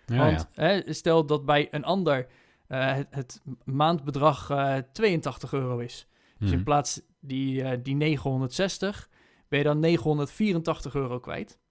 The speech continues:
Speaker 1: Oh ja.
Speaker 2: Maar je krijgt een welkomstbonus van tweehonderd euro. Ja, dan is het
Speaker 1: Hm.
Speaker 2: maandbedrag inderdaad twee euro hoger. Maar het jaarbedrag is opeens gewoon, eh, de twee tientjes lager.
Speaker 1: Ja.
Speaker 2: Dat is dus e-,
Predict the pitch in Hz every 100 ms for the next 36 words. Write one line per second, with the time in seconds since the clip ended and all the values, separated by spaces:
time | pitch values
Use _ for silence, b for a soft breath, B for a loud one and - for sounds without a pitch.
0 | _ _ 104 90 110 156 160 160 151 -
1 | 147 143 147 202 208 156 160 165 156 170
2 | 180 214 180 135 143 131 123 123 - _
3 | _ _ 160 131 139 147 143 156 220 151
4 | 139 135 147 127 127 120 - _ - 143
5 | 139 131 127 127 180 190 269 b b b
6 | b b b _ _ 135 143 - _ _
7 | - 135 143 165 247 147 127 127 196 -
8 | - _ _ _ _ _ _ _ - 175
9 | - - 156 135 135 - 143 143 139 139
10 | - 60 62 139 135 147 170 165 180 160
11 | 165 233 170 135 139 _ _ _ _ _
12 | - 127 - _ _ _ - 254 202 185
13 | 208 180 -